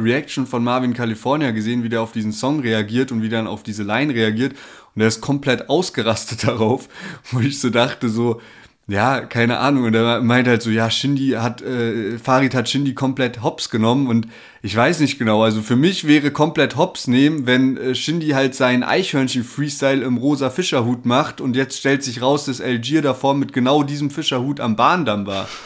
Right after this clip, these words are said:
Speaker 1: So, weißt du, das wäre für mich, oh mein Gott, was für ein krasser Köder und krass hops genommen. Aber jetzt so dieser Leak,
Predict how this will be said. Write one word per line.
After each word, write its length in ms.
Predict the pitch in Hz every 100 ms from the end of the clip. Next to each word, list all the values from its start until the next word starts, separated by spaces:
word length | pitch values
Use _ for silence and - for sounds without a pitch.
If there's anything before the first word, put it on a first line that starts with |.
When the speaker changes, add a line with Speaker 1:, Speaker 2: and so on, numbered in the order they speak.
| 175 - 156
Speaker 1:
So, 240 | 190 120 110
weißt 340 | 131 147 -
du, 40 | 127
das 320 | - - 165
wäre 240 | 156 139
für 160 | 147 139
mich, 340 | 147 120 -
oh 120 | 175
mein 260 | 175 147 131
Gott, 200 | 156 127
was 200 | 139 151
für 140 | - 135
ein 180 | 131 117
krasser 360 | - 160 147 127
Köder 380 | 147 175 160 139
und 220 | 127 -
krass 240 | 139 135
hops 300 | 160 156 -
genommen. 280 | 123 120 147 - - - -
Aber 200 | 117 123
jetzt 220 | 135 139
so 120 | 135 123
dieser 300 | 123 120 110
Leak, 640 | 107 156 208 214 - -